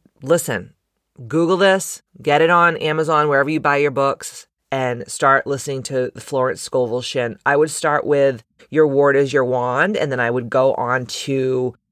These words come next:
The Game of Life and how to play it, and then kind of go from there. But reading is so important, guys. So, so, so important.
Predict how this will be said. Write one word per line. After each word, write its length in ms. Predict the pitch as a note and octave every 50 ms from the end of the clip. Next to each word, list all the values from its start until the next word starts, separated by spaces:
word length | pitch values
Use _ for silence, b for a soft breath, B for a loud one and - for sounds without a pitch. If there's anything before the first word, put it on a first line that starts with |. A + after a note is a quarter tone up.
| _ _
The 100 | - C3+
Game 240 | G#2 D3+ C#3+ C#3 C3+
of 160 | C3+ A#2 A#2
Life 260 | C3 A#2+ C3 C3 C3
and 120 | - C#3 B2+
how 100 | C3 B2
to 80 | A#2+
play 300 | G#2+ - - B2+ C3 C3+
it, 80 | C3 -
and 100 | - A#2+
then 140 | B2 A#2+ A#2+
kind 180 | - C3+ B2+ B2
of 100 | B2+ A2+
go 360 | A#2 A#2+ A#2+ A#2+ A#2+ A2+ - _
from 300 | - - B2+ A#2+ B2 A#2
there. 460 | A#2+ A#2 A#2+ B2+ D3+ G#3 C4 D4 - _ _ _ _ _ _ _ _ _ _ -
But 220 | - D3 C#3 - C#3+
reading 260 | E3 F3+ F3+ F#3 F3+
is 120 | F3+ F3
so 260 | - - - E3 A#2+ C#3+
important, 480 | D#3+ - - E3 D#3+ D#3 D#3+ D#3+ D3
guys. 340 | C#3+ D3 C#3 C3+ B2+ C#3+ -
So, 480 | - - - F3 D#3+ D#3+ D#3+ D#3+ D#3+ D#3
so, 240 | - - E3 D3+
so 300 | D3+ - - D#3 D3 C#3
important. 540 | C3 C3 - - B2+ A#2 G#2 F#2 G2 - -